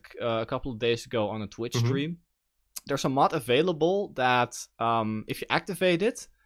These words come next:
Speaker 1: it will triple every s-, single enemy in the game. So,
Speaker 2: Whoa.
Speaker 1: like, li-, like, including the bosses. It will either duplicate them or triple them, like,
Speaker 2: No.
Speaker 1: depending on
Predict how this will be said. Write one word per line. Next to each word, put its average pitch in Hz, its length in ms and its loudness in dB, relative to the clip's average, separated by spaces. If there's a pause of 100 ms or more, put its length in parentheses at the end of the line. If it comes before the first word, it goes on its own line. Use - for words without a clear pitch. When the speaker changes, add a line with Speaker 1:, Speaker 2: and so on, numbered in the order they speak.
(340)
Speaker 1:
it 156 180 2
will 151 200 2
triple 196 840 0 (160)
every 180 440 2
s-, 170 220 -8
single 160 560 2
enemy 139 420 0
in 127 240 -6
the 117 100 -4
game. 95 400 0 (920)
So, - 220 0
Speaker 2:
Whoa. 127 420 4 (260)
Speaker 1:
like, 117 320 -2 (380)
li-, 107 100 -2 (260)
like, 139 220 0
including 175 640 2
the 147 60 0
bosses. 117 800 2
It 110 160 -4
will - 140 -4
either 165 320 4
duplicate 214 840 -2 (140)
them 202 320 -4
or 143 180 -2
triple 147 460 -2
them, 90 300 -2
like, 98 160 0
Speaker 2:
No. 85 140 -6
Speaker 1:
depending 123 580 -2
on 110 380 -4